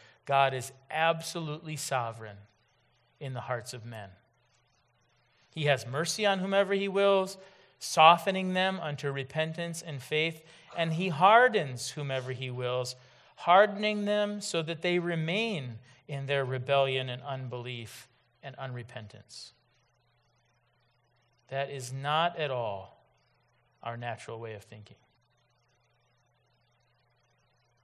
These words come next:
And if we're hearing Paul right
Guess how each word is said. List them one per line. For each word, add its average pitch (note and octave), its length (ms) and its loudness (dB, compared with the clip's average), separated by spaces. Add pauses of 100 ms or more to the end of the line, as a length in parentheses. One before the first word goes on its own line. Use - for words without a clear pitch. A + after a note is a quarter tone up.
(600)
And D#3 420 4 (1600)
if D3 140 -8
we're D#3 120 2
hearing D#3+ 360 2
Paul F3 360 10
right D3+ 360 8